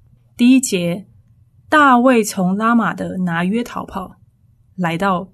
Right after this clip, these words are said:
约拿丹那里，对他说：“我做了什么？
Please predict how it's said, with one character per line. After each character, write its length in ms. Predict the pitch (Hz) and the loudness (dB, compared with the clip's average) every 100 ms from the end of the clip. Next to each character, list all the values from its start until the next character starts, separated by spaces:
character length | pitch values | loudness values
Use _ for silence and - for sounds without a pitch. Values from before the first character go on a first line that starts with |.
| - | -6
约 120 | 202 | -4
拿 160 | 202 185 | -4 -4
丹 180 | 180 | -2
那 120 | 180 175 | -2 -4
里， 300 | 180 190 - _ _ _ _ _ _ - | -8 -12 -18 _ _ _ _ _ _ -2
对 140 | 311 | 0
他 180 | 269 285 | 2 2
说 460 | - 285 269 262 _ _ _ - | 2 2 2 0 _ _ _ -6
：“我 80 | |
做 240 | 202 - 302 | -4 -2 -2
了 80 | 208 | -2
什 220 | - 185 | -4 -6
么？ 240 | - 185 | -8 -12